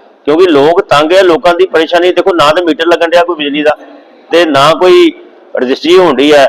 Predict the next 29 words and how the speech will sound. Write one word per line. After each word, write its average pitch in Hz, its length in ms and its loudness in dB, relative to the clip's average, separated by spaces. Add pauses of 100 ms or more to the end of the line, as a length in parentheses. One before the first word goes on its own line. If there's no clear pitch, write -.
ਐਨ 143 160 0
ਓ 156 40 0
ਸੀ 143 120 -8
ਤੋਂ 147 120 0
ਬਿਨਾਂ। 110 220 -2 (500)
ਇਹ 208 60 2
ਸਰਕਾਰ 156 480 2
ਕਿਹੜੀ 196 280 0
ਭਾਸ਼ਾ 185 300 0
ਵਿੱਚ 180 180 0
ਇਹਨਾਂ 170 160 -2
ਨੂੰ 175 120 0
ਨੋਟੀਫਿਕੇਸ਼ਨ 147 360 -2
ਜਾਰੀ 131 240 0
ਕਰੇ 139 200 0
ਵੀ 160 60 -4
ਸਮਝ 156 260 -4
ਲੱਗੇ? 98 240 -2 (720)
ਅਸੀਂ 160 120 0
ਬੇਨਤੀ 151 360 0
ਕਰਨ 165 200 0
ਡਏ 185 100 0
ਵੀ 190 120 -4
ਸਪਸ਼ਟ 185 360 -4
ਪੰਜਾਬੀ 135 420 0
ਵਿੱਚ 175 160 0
ਨੋਟੀਫਿਕੇਸ਼ਨ 131 460 -2
ਜਾਰੀ 123 240 -2
ਕਰੋ 139 360 0